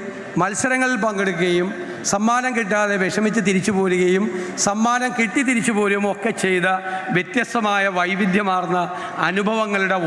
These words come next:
ഓർമ്മകളുണ്ട്. ഓരോ വർഷം കഴിയുന്തോറും നമ്മുടെ യുവജനോത്സവം വലിയൊരു കലോത്സവമായി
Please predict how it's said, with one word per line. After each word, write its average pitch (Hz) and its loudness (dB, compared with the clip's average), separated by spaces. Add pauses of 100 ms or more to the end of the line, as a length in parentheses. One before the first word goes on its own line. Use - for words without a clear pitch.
ഓർമ്മകളുണ്ട്. 170 0 (680)
ഓരോ 220 2 (100)
വർഷം 254 0
കഴിയുന്തോറും 214 2
നമ്മുടെ 190 2
യുവജനോത്സവം 170 0 (560)
വലിയൊരു 220 2
കലോത്സവമായി 170 0